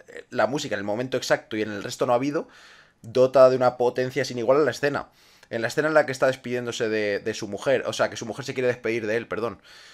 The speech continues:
eh, porque no le gusta lo que está haciendo, ya se está metiendo en, en,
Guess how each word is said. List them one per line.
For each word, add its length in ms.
eh, 360
porque 280
no 80
le 80
gusta 220
lo 80
que 60
está 140
haciendo, 300
ya 80
se 60
está 120
metiendo 380
en, 440
en, 600